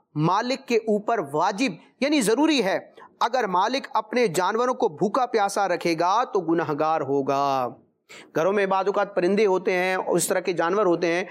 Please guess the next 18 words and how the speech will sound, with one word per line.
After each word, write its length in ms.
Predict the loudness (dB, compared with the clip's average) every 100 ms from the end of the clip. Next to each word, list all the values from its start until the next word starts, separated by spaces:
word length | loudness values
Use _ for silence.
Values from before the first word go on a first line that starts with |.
| -8 -4
تو 120 | 0
ہمیں 160 | 2
ان 100 | 0
کا 100 | 0
خیال 380 | -2 0 2 2
رکھنا 240 | 0 0 0
چاہیے، 340 | 0 2 2
ان 180 | 2 0
کو 100 | -2
کھانے 320 | -2 -2 -2
کے 120 | 0
لیے 120 | -2
چیز 260 | 0 0 2
دینی 160 | 2 2
چاہیے، 420 | 0 2 0 0
ان 120 | -2
کو 100 | 0
بھوکا 540 | 0 0 0 2 2